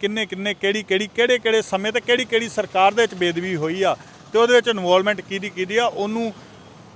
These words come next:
ਲੋਕਾਂ ਦੀ ਕਚਹਿਰੀ 'ਚ ਲਿਆਉਣਾ ਚਾਹੀਦਾ, ਸ਼੍ਰੀ ਅਕਾਲ ਤਖਤ ਸਾਹਿਬ ਦੇ ਲਾਗੇ। ਉੱਥੇ ਲੋਕਾਂ ਦੀ ਕਚਹਿਰੀ 'ਚ ਲਿਆ ਕੇ ਜਿਹੜੀ ਸਜ਼ਾ ਉਹਨਾਂ ਨੂੰ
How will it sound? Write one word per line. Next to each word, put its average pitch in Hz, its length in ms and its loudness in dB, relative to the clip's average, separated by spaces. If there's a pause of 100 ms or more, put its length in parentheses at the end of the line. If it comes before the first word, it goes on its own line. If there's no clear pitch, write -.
(160)
ਲੋਕਾਂ 262 420 6
ਦੀ 277 60 -2
ਕਚਹਿਰੀ 220 360 -2
'ਚ 214 80 -10
ਲਿਆਉਣਾ 208 240 -2
ਚਾਹੀਦਾ, 160 260 -2
ਸ਼੍ਰੀ 165 240 -4
ਅਕਾਲ 143 300 2
ਤਖਤ 143 160 -8
ਸਾਹਿਬ 147 240 2
ਦੇ 147 80 -2
ਲਾਗੇ। 123 280 -4 (580)
ਉੱਥੇ 247 280 6
ਲੋਕਾਂ 202 320 2
ਦੀ 190 60 -4
ਕਚਹਿਰੀ 175 340 -2
'ਚ 170 120 -14
ਲਿਆ 180 220 2
ਕੇ 143 100 -6
ਜਿਹੜੀ 196 340 -2
ਸਜ਼ਾ 151 320 0
ਉਹਨਾਂ 151 220 0
ਨੂੰ 156 200 -12